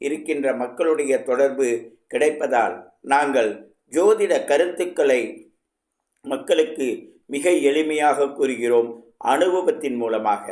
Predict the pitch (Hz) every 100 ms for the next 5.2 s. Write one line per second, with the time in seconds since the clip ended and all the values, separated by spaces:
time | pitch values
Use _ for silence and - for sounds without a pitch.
0 | 92 - _ _ - 131 143 120 107 135
1 | 175 180 160 143 135 135 139 143 - _
2 | 123 151 165 156 - - 160 - - _
3 | - 131 151 170 165 - 156 165 - _
4 | - 131 165 180 196 - 147 143 156 151
5 | 151 165